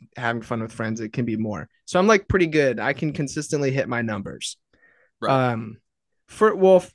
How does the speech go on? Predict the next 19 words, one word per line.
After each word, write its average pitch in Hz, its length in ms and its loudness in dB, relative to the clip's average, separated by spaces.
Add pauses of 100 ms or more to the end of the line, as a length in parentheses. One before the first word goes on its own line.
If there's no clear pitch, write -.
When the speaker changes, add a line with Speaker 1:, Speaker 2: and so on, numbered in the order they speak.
Speaker 1:
sometimes. 135 560 -4
There's 160 240 2
definitely 160 360 2
weeks 143 280 -2
when 135 100 -2
I'm 131 140 -4
just 123 180 -8
like, 120 180 -4
"Fuck 123 300 -2
this 113 200 -4
app." 113 260 -2
I, 113 160 0 (360)
<laughs> - 500 -2
Speaker 2:
Yeah. 104 300 0 (140)
Speaker 1:
you 160 120 0
know? 131 220 -6 (340)
So, 175 300 6
Speaker 2:
Did, 175 200 0 (120)
Speaker 1:
uh, 135 80 -8